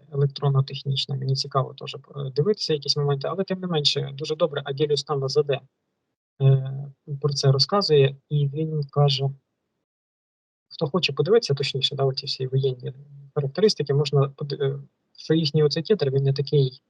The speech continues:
ну, більше описаний, більш така, ну, якби, описаний мається на увазі при-, при-, прикрашений для своїх саме більше,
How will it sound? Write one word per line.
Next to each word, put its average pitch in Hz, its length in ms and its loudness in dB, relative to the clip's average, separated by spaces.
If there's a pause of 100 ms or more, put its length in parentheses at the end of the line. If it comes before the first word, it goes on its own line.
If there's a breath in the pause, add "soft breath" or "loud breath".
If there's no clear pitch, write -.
(120)
ну, 151 120 4
більше 139 280 4
описаний, 165 640 0
більш 156 200 0
така, 143 380 0 (300)
ну, 143 180 -2
якби, 139 340 -2
описаний 147 420 -2
мається 143 240 -2
на 139 60 0
увазі 139 200 2
при-, - 180 -4
при-, 185 220 -2 (180)
прикрашений 135 600 2
для 143 160 -2
своїх 202 360 -6
саме 139 220 -6
більше, 123 340 -8